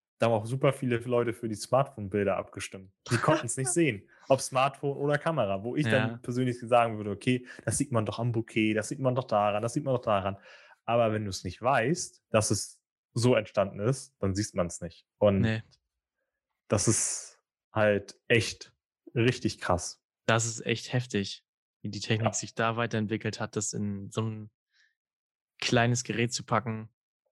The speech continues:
Speaker 1: Das
Speaker 2: Also klein
Speaker 1: Einzige,
Speaker 2: jetzt nicht unbedingt,
Speaker 1: was ich
Speaker 2: aber
Speaker 1: nicht machen, äh, gut, der Sensor ist, der ist klein, der ist so groß wie eine Kugelschreibermine.
Speaker 2: Ja gut, ich meinte jetzt das Gerät an sich. Der Sensor, logisch,
Speaker 1: Ach
Speaker 2: ist
Speaker 1: so.
Speaker 2: der kleiner als, äh, in der <laughs>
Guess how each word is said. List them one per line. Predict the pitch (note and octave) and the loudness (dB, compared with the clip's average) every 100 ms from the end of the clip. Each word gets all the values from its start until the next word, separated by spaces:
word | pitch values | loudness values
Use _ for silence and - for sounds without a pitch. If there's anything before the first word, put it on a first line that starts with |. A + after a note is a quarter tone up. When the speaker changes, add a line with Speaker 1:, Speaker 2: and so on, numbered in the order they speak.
| _ _ _ _ _ _ _ _ _ _ _ _ _ _ _ - | _ _ _ _ _ _ _ _ _ _ _ _ _ _ _ 2
Speaker 1:
Das | C3 | 2
Speaker 2:
Also | - - | 2 0
klein | C#3+ B2+ | 2 2
Speaker 1:
Einzige, | A#2 B2 | 0 0
Speaker 2:
jetzt | A#2+ | 0
nicht | A#2+ | -2
unbedingt, | A2+ G2+ G#2+ A#2+ A#2+ | -4 -2 2 2 2
Speaker 1:
was | G2+ G#2 | 0 0
ich | A#2+ | 0
Speaker 2:
aber | A2+ | 0
Speaker 1:
nicht | |
machen, | A2+ A2 G#2+ - - _ _ _ | -2 -2 -6 -10 -18 _ _ _
äh, | - - - C#3 | -10 -10 -8 -4
gut, | - B2 | -2 0
der | A2 | 2
Sensor | A2 A#2 G#2 | 2 0 -4
ist, | - - | -8 -2
der | B2 | 2
ist | D#3 - | 2 0
klein, | - C#3 A2+ | 0 0 2
der | G2 | 0
ist | A2+ - | 0 -2
so | A#2 | -4
groß | - C3 C3 | 2 0 2
wie | A#2+ | -4
eine | A#2+ A#2 A2 | -2 -2 0
Kugelschreibermine. | C3 A#2 G2 - F#2+ F#2 F2+ F#2 F2 - _ _ _ _ _ _ _ _ _ _ - - - | 0 0 -2 2 2 2 -2 -6 -10 -16 _ _ _ _ _ _ _ _ _ _ -20 -20 -2
Speaker 2:
Ja | B2+ | 2
gut, | D#3 | 4
ich | C3 | 2
meinte | C#3+ C3+ | 0 -2
jetzt | B2 | -2
das | B2+ - | -2 -2
Gerät | A#2 B2 | 0 2
an | A#2 | 0
sich. | A2+ A2+ | 0 -4
Der | - | -4
Sensor, | G#2 B2+ B2+ A2+ | -2 -2 0 0
logisch, | A2+ B2 A2 | 0 -2 -4
Speaker 1:
Ach | |
Speaker 2:
ist | G#2 | -4
Speaker 1:
so. | G2+ | 0
Speaker 2:
der | G#2 G2+ G2 | 0 0 -4
kleiner | - A#2 A2 G#2 | -2 0 2 0
als, | G#2 G2+ - | -2 -4 -2
äh, | G#2 G2 G2 | 0 0 0
in | G#2 | -2
der | G2+ G2 | -2 -4
<laughs> | - | -6